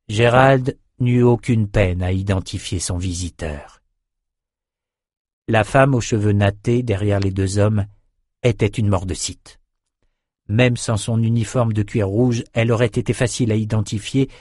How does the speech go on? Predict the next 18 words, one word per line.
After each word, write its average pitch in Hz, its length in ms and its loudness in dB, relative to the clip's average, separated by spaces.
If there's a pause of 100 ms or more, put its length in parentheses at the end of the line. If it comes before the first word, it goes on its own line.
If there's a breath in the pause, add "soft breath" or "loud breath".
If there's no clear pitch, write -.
(220 loud breath)
y 147 140 0
compris 131 460 0
quand 110 260 -2
on 117 80 0
n'avait 110 240 0
jamais 110 320 0
vu 107 160 -4
de 107 140 -2
membre 104 440 0
de 101 120 -2
sa 98 200 -6
corporation, 101 840 -4 (380 soft breath)
comme 117 200 2
c'était 117 300 -2
le 104 100 2
cas 101 140 -2
de 98 100 0
Gérald. 87 480 -4